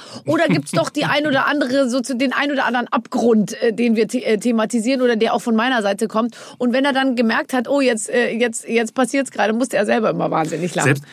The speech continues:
Speaker 2: selbst, also das kann ich schon mal sagen, falls ihr da draußen überlegt, gibt's nämlich heute kostenlos einen Schauspielkurs zu machen.
Speaker 1: Ja.
Speaker 2: Der ist ja heute in, heute dabei.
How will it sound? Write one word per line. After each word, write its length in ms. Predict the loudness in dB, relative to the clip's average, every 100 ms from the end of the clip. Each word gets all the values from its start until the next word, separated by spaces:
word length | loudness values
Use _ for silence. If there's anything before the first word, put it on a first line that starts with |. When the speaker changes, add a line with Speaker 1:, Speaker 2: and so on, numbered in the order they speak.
| -14
Speaker 2:
selbst, 500 | 0 2 2 0 -8
also 120 | -4 -2
das 100 | -2
kann 140 | -2
ich 60 | -2
schon 120 | -2
mal 80 | 0
sagen, 320 | 0 0 -2
falls 500 | -2 -2 0 -2 0
ihr 140 | 2
da 120 | 2
draußen 360 | 2 0 -2 -2
überlegt, 640 | -2 0 2 0 -4 -14 -6
gibt's 200 | -2 0
nämlich 180 | -2
heute 160 | -2 -4
kostenlos 580 | -2 0 0 2 2 2
einen 160 | -2
Schauspielkurs 680 | -4 -2 -4 -2 -6 -4 -4
zu 120 | -4 -2
machen. 340 | -2 -2 0
Speaker 1:
Ja. 220 | 2 4 2
Speaker 2:
Der 60 |
ist 140 | -4 -4
ja 60 |
heute 200 | -2 -2
in, 220 | -2 -4 -4
heute 280 | 0 0 2
dabei. 540 | 2 2 2 0 0